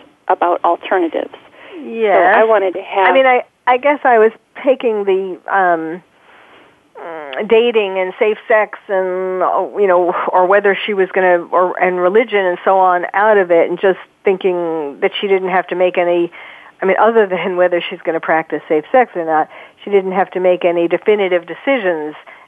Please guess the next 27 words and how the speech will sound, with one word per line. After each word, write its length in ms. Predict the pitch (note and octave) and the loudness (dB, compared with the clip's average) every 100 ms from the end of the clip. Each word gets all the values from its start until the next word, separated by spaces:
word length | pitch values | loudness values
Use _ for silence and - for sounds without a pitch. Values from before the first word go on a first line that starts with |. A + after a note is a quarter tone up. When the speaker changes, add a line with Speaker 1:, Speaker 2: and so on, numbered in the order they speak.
| _ - | _ -4
Speaker 2:
at 160 | E3+ | -2
such 200 | G3+ F3+ | 0 0
a 40 | F3+ | 0
young 200 | F3 F3 | 2 4
age. 220 | E3 D#3 | 2 0
But 140 | F#3+ F#3+ | -4 0
then 260 | F3+ F3 - - - | 0 0 -8 -20 -6
you 160 | A3 | 0
got 180 | G3 D#3+ | 0 2
married 400 | G3+ B3+ A#3+ G3 | 4 4 4 0
at 120 | F3 | 0
eighteen, 640 | E3+ E3 - F3 D#3+ C#3+ - | -2 -2 -6 -8 -8 -12 -4
so 120 | F3+ | 0
I 140 | F3 F3 | 2 4
guess, 240 | G#3 A3 - - G3 - | 2 2 -4 -8 -8 -8
<laughs> 400 | - - - - | -18 -20 -18 -14
I 160 | - F#3 | -2 0
guess 180 | G3 G3 G#3 | 2 0 2
maybe, 600 | G3 F3+ F3 F3 C3 - - - - | 2 6 6 6 4 -4 -16 -18 -14
you 480 | G2+ G#2 C3+ G#3 F3+ | -14 -14 -4 0 2
know, 80 | |
I 100 | E3 | 0
could 140 | E3+ F#3+ - | -2 -8 -4
see 100 | G#3+ | 0
why 280 | F#3+ F3+ | 2 4
you 180 | F3 F3 | 2 2
wanted 340 | F3 F3 E3 | 0 0 0